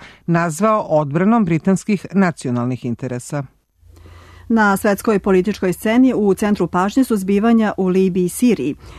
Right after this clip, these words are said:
Speaker 2: U Bengaziju su nastavljeni protesti protiv odluke novih vlasti da amnestiraju pripadnike Gadafijevih snaga. Ujedinjene nacije upozoravaju da je Asadov režim u gušenju antivladinih protesta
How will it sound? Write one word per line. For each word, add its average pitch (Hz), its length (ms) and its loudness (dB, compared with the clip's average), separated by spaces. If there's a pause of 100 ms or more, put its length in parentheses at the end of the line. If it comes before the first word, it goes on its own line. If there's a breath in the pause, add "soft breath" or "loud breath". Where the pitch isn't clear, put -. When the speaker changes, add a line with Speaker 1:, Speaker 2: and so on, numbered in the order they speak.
(140 loud breath)
Speaker 2:
U 208 160 2
Bengaziju 202 520 2
su 190 140 -2
nastavljeni 185 480 0
protesti 180 440 -2
protiv 170 320 -4
odluke 175 400 -2
novih 196 340 -2
vlasti 180 360 0
da 175 120 -2
amnestiraju 175 580 0
pripadnike 180 600 -2
Gadafijevih 170 680 -2
snaga. 180 400 0 (340 loud breath)
Ujedinjene 214 640 2
nacije 208 340 2
upozoravaju 180 760 2
da 170 120 -2
je 170 180 -2
Asadov 175 460 -2
režim 190 360 2
u 180 60 -2
gušenju 180 420 0
antivladinih 180 640 0
protesta 220 480 -2